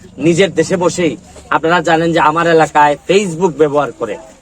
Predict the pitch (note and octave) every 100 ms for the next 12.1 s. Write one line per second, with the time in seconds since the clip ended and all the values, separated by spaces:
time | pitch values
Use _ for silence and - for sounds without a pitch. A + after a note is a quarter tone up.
0 | - D3+ D3 - D#3+ F3+ D3+ D3 D3+ A2
1 | C3+ D#3+ D3 C3+ B2+ C3+ - C3+ C3 B2
2 | A#2 A#2 A2 G#2+ A2 - - A2 D3+ D3+
3 | E3 D#3+ C#3+ D3+ E3+ - C3+ A#2+ B2 F3+
4 | - - - - - D#3+ F3 F3+ G3 G3
5 | F#3 F#3+ E3 D#3 F3 E3 - B2+ B2 B2+
6 | F3 D3+ D#3 E3 D#3 E3+ D#3 D#3+ E3+ E3+
7 | E3 - D#3+ E3+ D#3 E3+ E3+ D3+ E3+ -
8 | D3 - D#3 A2 G2 - - _ - _
9 | D3+ D#3+ D3+ D3+ D3+ D3 D3 D#3+ D3+ C#3+
10 | - D#3+ D#3 D3 A#2+ C3 B2+ A#2+ - E3+
11 | G3 F#3+ F3 D#3+ C#3+ C3 - A2 G2 G2+
12 | -